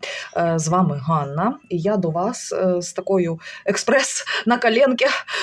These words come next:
е, передноворічною розпаковкою. Насправді думала розпаковувати завтра, коли буде вже вдома чоловік, і щоб він там посидів з дитиною, я пішла собі спокійно розпакувала, але зрозуміла, що я просто не витримаю до завтра,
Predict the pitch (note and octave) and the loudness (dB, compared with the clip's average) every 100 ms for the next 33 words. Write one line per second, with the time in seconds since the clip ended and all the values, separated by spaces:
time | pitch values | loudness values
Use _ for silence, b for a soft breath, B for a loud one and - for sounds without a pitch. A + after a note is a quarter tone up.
0 | B G#3+ G#3 A3 G#3 G#3+ G#3+ G#3+ - F#3 | B 2 4 4 4 4 4 2 2 2
1 | F3+ A3+ G3+ F#3 D#3 - G3+ C4 - B | 4 2 -2 0 -2 0 0 0 -2 B
2 | B F#3+ F#3+ A3+ G3 F#3+ A3 G#3 F3 E3+ | B -2 2 2 4 2 4 4 4 4
3 | E3+ F3 F#3 F#3+ F3 D#3 D#3 D#3+ D#3 D3 | 2 0 -2 2 2 2 0 0 0 -2
4 | G3 A3+ A3+ A3 G#3+ G3+ G3 F#3+ F#3+ F3+ | -2 0 4 4 4 4 2 2 2 4
5 | F#3+ F3+ F3+ F3+ E3+ E3+ E3 - D#3+ D3+ | 4 4 2 0 0 -2 -4 -8 -8 -8
6 | D#3 - D#3 D3+ D3+ A3 A3 G#3+ A3 G#3 | -10 -8 -8 -4 -2 2 2 2 2 4
7 | F#3+ F#3+ F#3+ A#3 A3 F3+ F3 F3 F3+ E3 | 4 2 2 2 4 4 2 -2 -4 -4
8 | E3+ D#3+ F3+ - D#3+ E3 - G3+ C#4 G#3+ | -6 -8 -8 -6 -4 -4 -4 0 2 2
9 | B B B - G3 C4 A3+ G#3+ B3+ D4 | B B B 0 2 4 2 2 2 2
10 | A#3+ G3+ A3 A3+ A3+ - G3+ F3 E3 C#3+ | 2 4 4 4 2 4 4 4 0 -2
11 | C#3 C#3+ D#3+ C#4 - | -2 -2 0 0 0